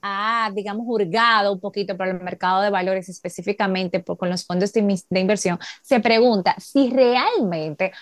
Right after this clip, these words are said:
los fondos de inversión en nuestro país son un referente en toda la región. ¿Qué nos dice Santiago? ¿Eso es cierto o no?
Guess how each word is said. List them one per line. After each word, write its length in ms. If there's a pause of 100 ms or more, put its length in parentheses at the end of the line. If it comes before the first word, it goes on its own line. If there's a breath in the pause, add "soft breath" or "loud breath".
(120)
los 480
fondos 460
de 120
inversión 600
en 180
nuestro 640
país 460 (240 soft breath)
son 500
un 280
referente 800 (180)
en 400
toda 260
la 120
región. 480
¿Qué 160
nos 160
dice 240
Santiago? 560
¿Eso 180
es 80
cierto 480
o 100
no? 140